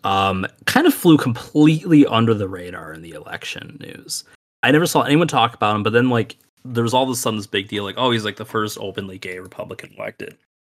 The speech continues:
Um, then it turns out, like, this man, like, his entire life virtually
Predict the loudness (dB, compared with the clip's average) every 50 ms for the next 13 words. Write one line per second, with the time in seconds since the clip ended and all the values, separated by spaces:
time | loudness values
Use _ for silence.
0 | _ _ _ _ _ _ _ _ _ _ _ _ _ -4 0 0 2 2 2 0
1 | -2 -4 -8 -10 -14 -16 -18 _ _ _ _ _ _ _ _ -8 0 2 4 4
2 | 4 4 2 -2 -4 -4 -2 -2 -2 0 0 2 2 4 4 4 4 2 0 -4
3 | -6 -6 -6 -6 -6 -8 -10 -14 -20 -20 -20 -20 _ _ -20 -20 -14 -8 -4 -4
4 | -2 -2 -2 -2 0 0 0 0 0 0 -2 -2 -2 -4 -6 -8 _ _ _ _
5 | _ _ _ _ _ _ _ _ _ _ _ _ _ _ _ _ _ _ _ -6
6 | -6 -4 -4 -6 -4 -2 -2 -2 -2 -4 -8 -6 -2 0 2 2 2 2 0 -2
7 | -2 -2 -2 -2 -2 -4 -6 -8 -8 -8 -10 -10 -12 -16 -18 -16 -16 -16 -16